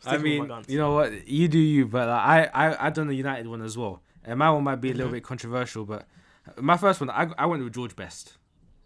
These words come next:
Speaker 1: I went with George Best.
Speaker 2: But, bro, like, the eras and that, bro.
Speaker 1: I
Speaker 2: That's,
Speaker 1: know,
Speaker 2: I
Speaker 1: but,
Speaker 2: would have
Speaker 1: like,
Speaker 2: had him
Speaker 1: I
Speaker 2: in there.
Speaker 1: I, I, I, I, I've even, like, the others, the other, oh, like, older people I would, that I
Speaker 2: Mm-hmm.
Speaker 1: wouldn't have had in my other ones. I didn't really watch them, but I've watched stuff of George
Speaker 2: Yeah.
Speaker 1: Best,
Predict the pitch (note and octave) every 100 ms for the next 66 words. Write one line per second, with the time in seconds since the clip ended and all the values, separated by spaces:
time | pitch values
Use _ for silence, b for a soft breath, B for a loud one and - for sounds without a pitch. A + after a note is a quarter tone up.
0 | _ _ _ _ _ _ A#2 B2 B2 G#2+
1 | G#2+ G2+ F2+ F2 - - G3+ - - A3
2 | G#3 G#3 F#3+ E3 G3 A3 A3 G#3 F#3+ E3
3 | D#3+ D#3 C#3 C3 D3 C#3 C3+ D#3+ E3+ F#3
4 | E3+ E3+ D#3 F#3+ F3+ F#3+ F#3+ E3+ C#3+ B2
5 | - _ - - _ - C#3 A#2+ C#3+ D#3+
6 | C#3 D#3+ E3+ C#3+ F3+ C3+ F#3 G#3+ F#3+ D#3
7 | C3 - C#3+ F#3+ G#3 F3 D3 C#3 _ C#3+
8 | C#3+ F#3 F#3+ E3 - B2+ C#3 B2 - _
9 | _ _ - D3 D3 D3+ D#3+ D#3 D3 D3+
10 | - A#2 C3 C3 G2+ A#2 A2+ D3+ D#3 D#3+
11 | - A2+ A#2 C3+ C3 B2+ B2 A#2+ A#2+ A#2+
12 | B2+ B2 B2+ - B2 C#3 B2+ A#2+ A2 A2
13 | - G2+ F#2 A2+ C3 B2+ C#3 - - B2
14 | A#2 C#3 C#3+ B2 G2 F2 -